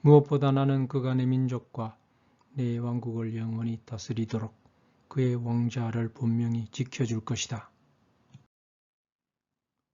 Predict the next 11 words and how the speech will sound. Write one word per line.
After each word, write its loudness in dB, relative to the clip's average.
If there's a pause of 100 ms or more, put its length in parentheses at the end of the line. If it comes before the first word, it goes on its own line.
(240)
십오 2
절에 2
According 2
to -2
all 4
these 0
words -2
and 4
according 0
to -8
all 0